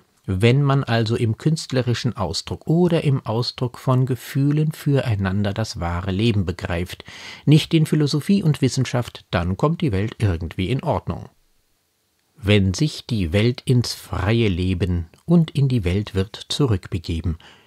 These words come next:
Dieser Satz ist sehr kryptisch.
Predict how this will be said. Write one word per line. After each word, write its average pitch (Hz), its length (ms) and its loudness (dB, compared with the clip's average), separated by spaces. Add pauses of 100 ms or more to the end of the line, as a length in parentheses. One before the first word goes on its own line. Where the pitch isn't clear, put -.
(460)
Dieser 147 260 2
Satz - 280 -4
ist - 260 -4
sehr 98 240 0
kryptisch. - 600 -8